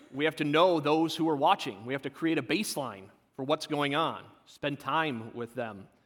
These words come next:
be purposeful with them. That way, the baseline, we can see changes. We can see the other details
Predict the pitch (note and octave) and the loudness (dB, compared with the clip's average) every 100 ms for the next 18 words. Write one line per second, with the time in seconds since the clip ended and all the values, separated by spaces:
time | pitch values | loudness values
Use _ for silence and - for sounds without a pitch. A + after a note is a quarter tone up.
0 | _ - D3 C#3+ E3 - - - A2 G#2 | _ -6 -6 -2 -4 -2 -10 -6 -8 -8
1 | - G2 E2+ A2+ _ _ _ _ _ _ | -10 -14 -14 -18 _ _ _ _ _ _
2 | _ - C3 D#3 D#3 C#3 A#2+ C#3 G#3 - | _ -2 2 4 4 2 0 0 0 0
3 | C3+ A#2+ B2+ C3 C#3 C3 - G#3 E3 D#3 | -2 0 -2 -4 -4 -6 -4 -4 -2 0
4 | C3+ G#2 G2+ C3 C3+ C3+ - G3 D#3+ D3+ | 0 -4 -8 -8 -6 -8 -6 -4 0 0
5 | C3+ D3+ F#3 F3 C3+ G#2+ F#2+ - | 0 -2 -4 -2 -4 -4 -8 -14